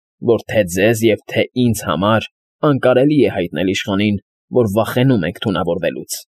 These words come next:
այն էլ Ռասիի միջոցով թունավորվելուց։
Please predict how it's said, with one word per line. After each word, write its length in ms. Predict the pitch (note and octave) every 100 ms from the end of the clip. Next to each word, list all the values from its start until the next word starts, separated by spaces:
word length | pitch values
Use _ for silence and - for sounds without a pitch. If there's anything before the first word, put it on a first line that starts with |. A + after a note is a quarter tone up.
| _ _ _ _ _ _ -
այն 220 | C3+ A2+
էլ 140 | G#2+ G2
Ռասիի 500 | G#2+ B2 - A#2 A2
միջոցով 600 | A2 - A#2+ - - -
թունավորվելուց։ 800 | A2+ F2 F2+ F#2 D#2 B1+ -